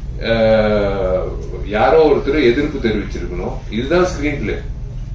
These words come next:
இந்த ஸ்கிரீன் பிளே இப்படி இருக்கும்போது, ஆறு ச-, சண்டை காட்சிக்கு இந்த மாதிரி ஸ்கிரீன் பிளே இருக்கும்போதே படம் வந்து பாதி வெற்றி. நான் இப்பவே சொல்றேன் இந்த மேடையில, இந்த படம் பாதி வெற்றி. மீதி வெற்றி வந்து மக்கள் கிட்ட போய் சே-,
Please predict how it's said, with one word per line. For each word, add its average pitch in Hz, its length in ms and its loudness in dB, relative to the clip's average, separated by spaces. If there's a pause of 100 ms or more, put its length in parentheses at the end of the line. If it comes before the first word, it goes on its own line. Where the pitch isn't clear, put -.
இந்த 123 220 -4
ஸ்கிரீன் 156 360 0
பிளே 175 140 2
இப்படி 135 240 0
இருக்கும்போது, 123 800 0
ஆறு 170 440 4 (420)
ச-, 120 120 2
சண்டை 123 340 2
காட்சிக்கு 151 320 2
இந்த 127 120 -2
மாதிரி 127 260 0
ஸ்கிரீன் 143 220 -6
பிளே 139 100 2
இருக்கும்போதே 113 420 2
படம் 123 360 2
வந்து 123 300 0 (320)
பாதி 117 320 2
வெற்றி. 135 460 2 (960)
நான் 98 120 -4
இப்பவே 143 280 2
சொல்றேன் 120 400 0
இந்த 101 140 -2
மேடையில, 110 400 2 (280)
இந்த 101 120 -4
படம் 120 280 0
பாதி 117 260 2
வெற்றி. 120 480 -2 (540)
மீதி 160 320 4
வெற்றி 139 300 2
வந்து 135 200 0
மக்கள் 135 400 0
கிட்ட 123 180 0
போய் 120 400 4
சே-, 123 200 2